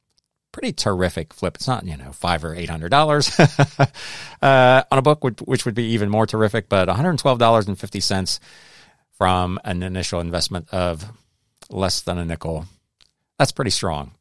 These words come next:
I will take that. So that is gonna put a bow on this week's episode. If you got something out of it, if you found this useful, interesting, helpful, maybe entertaining, do me a favor. If you're watching on YouTube,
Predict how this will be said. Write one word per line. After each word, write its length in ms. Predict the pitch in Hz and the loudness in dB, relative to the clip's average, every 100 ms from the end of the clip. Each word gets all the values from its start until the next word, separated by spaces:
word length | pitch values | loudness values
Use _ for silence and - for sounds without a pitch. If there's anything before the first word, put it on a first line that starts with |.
| _ | _
I 140 | 104 107 | 2 2
will 120 | 98 | 2
take 260 | - 87 - | 0 -4 -4
that. 280 | 71 - - - - - - _ _ _ _ _ | -10 -12 -20 -20 -20 -20 -20 _ _ _ _ _
So 380 | - 214 196 160 | 0 6 10 10
that 380 | 127 139 208 220 | 8 4 4 0
is 160 | 120 107 | -2 0
gonna 300 | 120 104 92 _ | 2 2 -2 _
put 320 | - 143 147 - | -12 -6 -6 -4
a 120 | 117 | -6
bow 640 | 98 113 104 98 92 87 101 | -4 -2 0 2 2 0 -2
on 200 | - 92 | -2 -2
this 220 | 90 87 | -2 -2
week's 200 | 95 87 | -4 -4
episode. 380 | 95 104 117 139 | -4 -2 0 0
If 140 | 131 120 | 0 -4
you 80 | |
got 320 | 104 113 123 - | 0 0 0 -2
something 360 | 123 113 120 | -4 -2 0
out 140 | 107 117 | 2 2
of 80 | |
it, 160 | 127 117 - _ | 2 -2 -8 _
if 100 | - | -18
you 60 | 95 | -10
found 260 | 92 92 | -6 -4
this 180 | 90 - | -4 -4
useful, 380 | 101 - 98 95 | -6 -6 -4 -4
interesting, 380 | 101 104 - 98 | -4 -8 -6 -4
helpful, 640 | 98 151 - 131 120 107 110 _ _ _ _ _ _ _ _ _ _ | -2 -2 2 4 4 2 -2 _ _ _ _ _ _ _ _ _ _
maybe 320 | 78 78 80 80 | -12 -10 -8 -8
entertaining, 580 | 82 82 160 143 127 | -8 -4 -2 0 -2
do 160 | 101 180 | 0 0
me 100 | 190 | 2
a 60 | 147 | 0
favor. 300 | 143 139 131 | 0 0 0
If 100 | - | 0
you're 100 | 113 | 0
watching 280 | 113 117 | 2 2
on 120 | 104 98 | 0 0
YouTube, 440 | 104 113 110 101 | 0 2 2 0